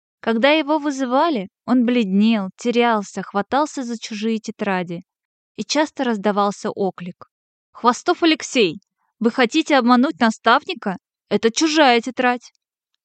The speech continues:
Тогда он колотился всем своим маленьким хилым телом: «Господин учитель, господин учитель!» Господин учитель брался за перо. И Хвостов Алексей кричал, словно это был меч, которым ему сейчас отрубят голову:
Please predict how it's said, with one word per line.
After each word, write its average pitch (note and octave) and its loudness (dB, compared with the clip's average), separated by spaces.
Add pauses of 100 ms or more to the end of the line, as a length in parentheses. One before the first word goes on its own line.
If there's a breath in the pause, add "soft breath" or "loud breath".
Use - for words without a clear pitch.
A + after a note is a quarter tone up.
(380)
Тогда A3 0
он C#4 0
колотился B3 -2
всем D#4 -6
своим A#3 0
маленьким A3+ 0
хилым G3+ -2
телом: F#3 -6 (480)
«Господин E4+ -4
учитель, - -8
господин G4 -2
учитель!» C4+ -8 (1120)
Господин G3 -4
учитель A3+ -8
брался F3+ -8
за E3+ -10
перо. D#3+ -10 (1300)
И B3 -2
Хвостов C#4+ -2
Алексей D4+ -4 (120)
кричал, A3+ -2 (160)
словно B3 0
это D4 -2
был D4+ 2
меч, D4+ 2
которым G3+ 0
ему G#3 4
сейчас G3 -6
отрубят G3+ -4
голову: F#3 -2